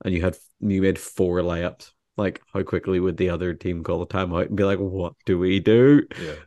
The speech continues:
Speaker 1: Um,
Speaker 2: I,
Speaker 1: that's
Speaker 2: I
Speaker 1: so
Speaker 2: actually,
Speaker 1: interesting.
Speaker 2: this is, this is going back years and years and years, but I was playing, like, maybe a Division two game back here or something, and this team we were pressing decided they were just gonna leave one guy,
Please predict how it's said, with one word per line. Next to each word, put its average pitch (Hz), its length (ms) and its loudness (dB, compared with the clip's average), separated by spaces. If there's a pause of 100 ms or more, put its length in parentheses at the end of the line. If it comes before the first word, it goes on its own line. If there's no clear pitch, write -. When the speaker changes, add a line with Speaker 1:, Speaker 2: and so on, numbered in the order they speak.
(100)
Speaker 1:
Um, 107 460 -4
Speaker 2:
I, 104 380 -2
Speaker 1:
that's 135 140 2
Speaker 2:
I 110 80 0
Speaker 1:
so 127 140 4
Speaker 2:
actually, 95 380 0
Speaker 1:
interesting. - 180 -4
Speaker 2:
this 107 160 -6
is, 98 140 -14 (640)
this 113 220 -4
is 110 80 -6
going 95 300 0
back 87 220 -4
years 90 380 -4
and 85 100 -8
years 82 180 -4
and 78 100 -8
years, 80 240 -6
but - 140 -6
I - 40 -6
was 85 140 -8
playing, 87 320 -4
like, 85 300 -4 (380)
maybe 90 480 -4
a 98 160 -6
Division 90 640 -8
two 95 300 -4
game 98 320 -2
back 92 260 -6
here 98 220 -4
or 95 80 -4
something, 101 400 -8
and 85 300 -8
this 85 180 -6
team 90 240 -6
we 85 80 -4
were 80 100 -4
pressing 85 440 -8
decided 82 500 -6
they 85 120 -4
were 82 140 -6
just 78 220 -12
gonna 90 180 -4
leave 85 340 -8
one 78 220 -8
guy, 82 300 -4